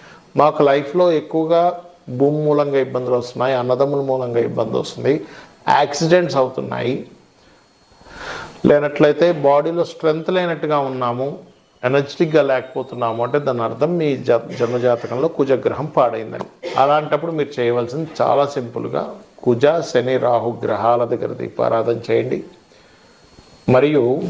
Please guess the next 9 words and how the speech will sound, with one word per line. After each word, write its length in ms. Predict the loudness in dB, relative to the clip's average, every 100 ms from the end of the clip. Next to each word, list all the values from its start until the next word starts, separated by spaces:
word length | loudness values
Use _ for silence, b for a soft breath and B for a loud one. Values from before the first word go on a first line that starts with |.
| -8 0
సుబ్రహ్మణ్యేశ్వర 840 | 4 4 4 2 2 2 2 0 0
స్వామి 360 | 2 2 2
ఆరాధన 500 | 2 2 2 0 -2
కానీ, 320 | -2 -2 -2
లక్ష్మీ 400 | -2 -4 0 2
నరసింహస్వామి 720 | 2 0 -2 -6 -4 -2 -2 -2
ఆరాధన 440 | -2 -2 -2 -4
కానీ, 280 | -4 -2 0
లేనట్లయితే 600 | 2 0 -2 -2 -2